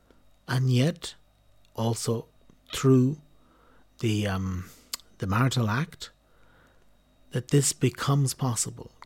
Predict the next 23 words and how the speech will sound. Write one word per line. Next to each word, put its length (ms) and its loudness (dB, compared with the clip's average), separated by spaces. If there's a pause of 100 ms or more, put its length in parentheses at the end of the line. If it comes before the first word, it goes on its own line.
God 400 0 (160)
helps 480 0
us 420 -10 (480)
to 140 -8
do 340 6
what 220 -4
humanly 640 2
we 120 -2
cannot 400 -6
do. 200 -6 (960)
And 200 0
then 180 4
the 120 4
other 240 6
one 280 2
is 420 0
that 180 -2
marriage 380 0
is, 280 -4 (100)
has 280 -4
an 140 -4
intimate, 800 0 (920)
um, 680 -4